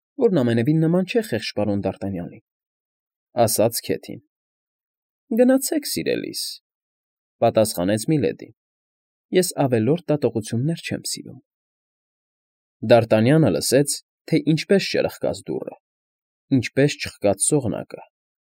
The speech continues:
Այդ Միլեդին էր ներսից դուռը փակում։ Քեթին նույնպես դուռը բանալիով փակեց, աշխատելով որքան կարելի է քիչ աղմուկ անել։ Այն ժամանակ Դարտանյանը պահարանի դուռը բաց արեց։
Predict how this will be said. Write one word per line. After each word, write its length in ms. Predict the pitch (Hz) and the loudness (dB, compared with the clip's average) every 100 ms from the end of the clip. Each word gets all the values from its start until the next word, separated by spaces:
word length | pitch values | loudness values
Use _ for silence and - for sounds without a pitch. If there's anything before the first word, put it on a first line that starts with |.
| _ _ _ _ _ _ _ - | _ _ _ _ _ _ _ 2
Այդ 200 | 120 113 | 2 4
Միլեդին 520 | 107 113 131 175 156 | 2 4 4 2 2
էր 140 | 85 | 0
ներսից 400 | 90 87 - 92 - | -2 -4 -4 -8 -6
դուռը 280 | 85 - 80 | -8 -8 -8
փակում։ 360 | - - - _ _ _ _ _ _ _ _ _ _ | -8 -10 -20 _ _ _ _ _ _ _ _ _ _
Քեթին 340 | 214 196 190 190 | -2 2 2 2
նույնպես 400 | 208 156 80 98 | 2 0 -2 0
դուռը 240 | 110 101 | 0 2
բանալիով 480 | 90 95 92 92 92 | 0 0 0 0 -2
փակեց, 460 | - 107 - - - _ _ _ _ _ - | -4 -8 -8 -14 -16 _ _ _ _ _ -6
աշխատելով 560 | 110 - 98 95 113 110 | -4 0 0 2 2 0
որքան 320 | - 113 104 | 0 -2 0
կարելի 360 | 87 87 104 110 | 0 0 0 0
է 40 | |
քիչ 180 | 110 175 - | -2 -4 -2
աղմուկ 320 | 73 - - - | -6 -6 -12 -14
անել։ 260 | - - - _ _ _ _ _ _ _ _ - | -18 -18 -20 _ _ _ _ _ _ _ _ -2
Այն 160 | 107 | 0
ժամանակ 400 | 104 101 120 131 | 2 2 2 2
Դարտանյանը 580 | 104 101 101 98 117 120 | 0 0 0 0 0 0
պահարանի 440 | 110 95 92 95 101 | 0 0 0 -2 -2
դուռը 260 | 104 131 | -2 -2
բաց 220 | 123 90 - | -2 -4 -6
արեց։ 300 | 53 - - | -10 -10 -18